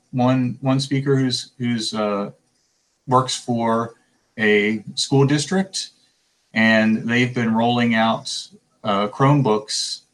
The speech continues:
in place of using MacBook, MacBook Airs. And so he's gonna talk about their experience and how, uh, Chromebooks and,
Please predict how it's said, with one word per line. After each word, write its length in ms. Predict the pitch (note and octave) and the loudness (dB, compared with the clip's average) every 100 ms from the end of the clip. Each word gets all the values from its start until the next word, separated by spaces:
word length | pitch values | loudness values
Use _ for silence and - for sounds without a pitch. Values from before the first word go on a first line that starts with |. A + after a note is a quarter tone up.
| _ | _
in 200 | A2 G#2+ | -2 0
place 400 | G2 A#2 A2+ - | 0 -2 -2 -4
of 380 | - G#2+ G#2 G2+ | 0 2 2 2
using 380 | G#2+ G2+ G#2 G#2 | 2 2 0 2
MacBook, 520 | G#2+ A2 - G#2+ G2+ - | 2 2 2 0 0 -2
MacBook 460 | A2+ G#2+ - - - | 0 0 -2 -4 -2
Airs. 520 | A#2 A2+ - C3 - _ _ _ _ _ | -2 -2 -4 -12 -14 _ _ _ _ _
And 180 | G#2 G2 | -4 -2
so 140 | G#2 | 0
he's 160 | G2+ A2+ | 0 0
gonna 140 | A#2 | -2
talk 280 | G#2 A2+ A2 | 0 0 0
about 240 | A2 G#2 - | 0 0 0
their 200 | A2+ A2 | -2 -2
experience 640 | - B2+ A#2+ B2+ C3+ - | -4 -2 2 2 0 -2
and 200 | G#2 G#2 | -2 0
how, 440 | G#2+ G#2+ G#2+ G#2 _ _ _ _ - | 0 2 0 -2 _ _ _ _ -4
uh, 440 | G2+ G2 G2+ G2 | -2 0 0 -2
Chromebooks 640 | - A#2+ A2+ A#2 A#2+ - A#2 | 0 2 2 2 -2 -2 0
and, 460 | A2 G#2 G#2 G2+ | 2 2 0 -2